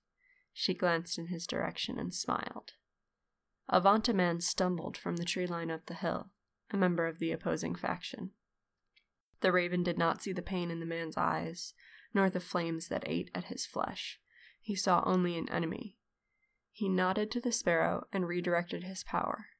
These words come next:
scouring the enemy's mind for the right impulse,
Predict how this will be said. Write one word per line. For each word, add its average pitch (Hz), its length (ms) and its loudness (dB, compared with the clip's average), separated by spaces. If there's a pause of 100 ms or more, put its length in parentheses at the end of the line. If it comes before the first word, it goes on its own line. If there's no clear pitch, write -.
(140)
scouring 180 640 2
the 180 120 2
enemy's 185 420 2
mind 175 440 -2 (140)
for - 180 -4
the 175 100 -2
right 165 220 -2
impulse, - 600 -4